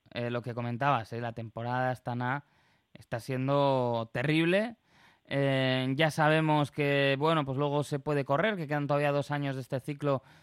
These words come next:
de ascensos y descensos, pero el equipo kazajo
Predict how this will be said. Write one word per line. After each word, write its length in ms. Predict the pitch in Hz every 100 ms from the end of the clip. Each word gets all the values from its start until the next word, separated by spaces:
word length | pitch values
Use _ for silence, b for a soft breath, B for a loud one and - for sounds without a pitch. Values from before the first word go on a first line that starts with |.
| b
de 160 | - 135
ascensos 460 | 135 - 143 139 127
y 60 |
descensos, 680 | 139 131 - 139 143 208 - _ _ _ _ _ _ _ _
pero 460 | - 120 123 127 123
el 100 | 123
equipo 680 | 113 131 135 151 151 151 147
kazajo 680 | 147 139 151 147 160 180 196